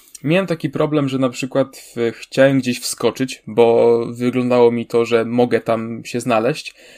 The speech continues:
i albo po prostu Ratchet, y, się za-, jakby zaczepiał w powietrzu i machał rękoma i, i nie mogłem nic z tym zrobić, albo na przykład wskaki-, wskakiwałem w jakieś miejsce, okazało się, że możesz tam stanąć, ale jakby nie masz drogi powrotu i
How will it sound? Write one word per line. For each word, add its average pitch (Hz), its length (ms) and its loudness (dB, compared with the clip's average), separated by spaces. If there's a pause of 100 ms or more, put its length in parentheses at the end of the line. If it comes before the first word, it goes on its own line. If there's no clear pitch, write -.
(160)
i 131 120 4
albo 127 200 2
po 127 100 -10
prostu 127 340 -6
Ratchet, 123 440 -2
y, 117 160 -4
się 113 240 -2
za-, 117 160 0 (120)
jakby 113 400 -6
zaczepiał 113 480 -2
w - 100 -12
powietrzu 117 540 -6
i 110 80 -8
machał 113 340 -4
rękoma 113 500 -6
i, 110 120 -10 (320)
i 117 80 -10
nie 117 120 -6
mogłem 113 300 -4
nic 117 160 -8
z - 40 -18
tym 117 140 -8
zrobić, 123 380 -6 (340)
albo 120 200 0
na 120 80 0
przykład 123 220 -6
wskaki-, 123 460 -4
wskakiwałem 123 500 -6
w 117 40 -6
jakieś 120 260 -8
miejsce, 123 340 -4
okazało 117 380 -2
się, 120 140 -6
że 117 100 -4
możesz 117 280 -6
tam 120 160 -4
stanąć, 123 360 -4
ale 117 260 -2 (400)
jakby 120 240 -4
nie 120 80 -2
masz 120 140 -2
drogi 117 240 -6
powrotu 113 500 -4
i 110 260 -10